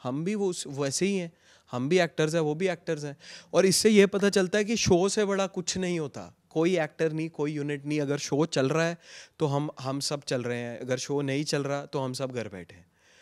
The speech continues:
मैं चाहता हूँ कि मेरा शो चले, मेरा शो अच्छा चले, मेरा शो अच्छा टीआरपी आए, ताकि वो अच्छा काम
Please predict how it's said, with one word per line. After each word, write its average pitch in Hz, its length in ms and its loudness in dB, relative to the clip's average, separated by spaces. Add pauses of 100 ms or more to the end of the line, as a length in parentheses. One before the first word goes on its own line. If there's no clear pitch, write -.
(280)
मैं 139 100 0
चाहता 143 340 2
हूँ 175 120 0
कि 170 120 -8
मेरा 139 240 -2
शो 139 200 -6
चले, 123 340 -6 (500)
मेरा 120 180 0
शो 131 140 -6
अच्छा 135 280 -6
चले, 151 340 -2
मेरा 139 240 -6
शो 127 160 -8
अच्छा 123 240 -8
टीआरपी 117 600 -8 (100)
आए, 123 260 -4 (360)
ताकि 113 280 -8
वो 120 140 -10
अच्छा - 320 -8
काम 113 340 -8